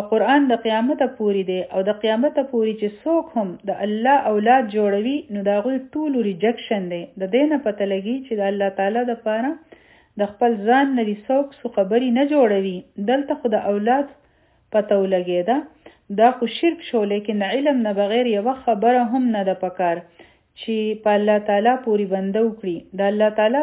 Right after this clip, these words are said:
په باره کې چې کوم صحیح ذریعې دي، نو هغه صرف قرآن او حدیث دی. د دې نه علاوه یو شی هم موږ ته د الله تعالی په باره کې خبر نشي راکولی چې هغه څنګه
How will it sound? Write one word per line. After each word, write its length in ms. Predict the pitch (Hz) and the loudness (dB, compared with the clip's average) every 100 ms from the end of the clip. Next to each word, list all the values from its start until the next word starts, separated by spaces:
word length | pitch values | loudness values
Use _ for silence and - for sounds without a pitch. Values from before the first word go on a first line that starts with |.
| 277 | 0
په 60 | 226 | 0
باره 240 | 214 214 262 269 | 2 2 0 -4
کې 140 | 202 202 - _ _ - | -8 -10 -18 _ _ -14
چې 80 | 220 | -4
کوم 140 | 240 226 - | 0 0 0
صحیح 320 | 220 214 277 269 | -2 0 0 4
ذریعې 440 | 240 214 214 254 277 226 | 4 4 0 0 -2 -2
دي، 100 | 196 - | -6 -6
نو 60 | 202 202 | -6 -2
هغه 140 | 262 262 | -2 -2
صرف 200 | 294 285 - | -2 -2 -2
قرآن 400 | 208 208 226 262 269 | -2 -2 0 -2 -2
او 120 | 214 208 | -4 -2
حدیث 380 | 202 185 240 247 - | -2 0 -2 -4 -4
دی. 120 | 190 180 190 | -6 -4 -8
د 40 | 196 | -2
دې 100 | 262 285 | 2 2
نه 60 | 240 | 0
علاوه 320 | 220 208 214 247 | -2 -2 -2 -2
یو 180 | 247 269 | -2 -4
شی 300 | - 302 302 | -8 -6 -4
هم 260 | 247 247 208 180 - _ _ _ | -2 -2 -4 -6 -16 _ _ _
موږ 120 | 254 269 | -2 0
ته 60 | 240 | 2
د 80 | 214 | 4
الله 180 | 208 214 208 | 4 2 2
تعالی 240 | 202 233 254 | 2 2 2
په 60 | 226 196 | 0 0
باره 220 | 202 240 | 0 0
کې 200 | 240 233 | -4 -6
خبر 240 | 196 190 226 214 | -2 0 0 0
نشي 220 | 240 - 202 | -4 -2 -2
راکولی 540 | 185 185 170 170 170 175 _ - - | -2 -4 -6 -4 -6 -8 _ -20 -20
چې 120 | - 208 | -2 2
هغه 220 | 202 254 262 | 4 4 2
څنګه 300 | 294 277 233 | 0 2 2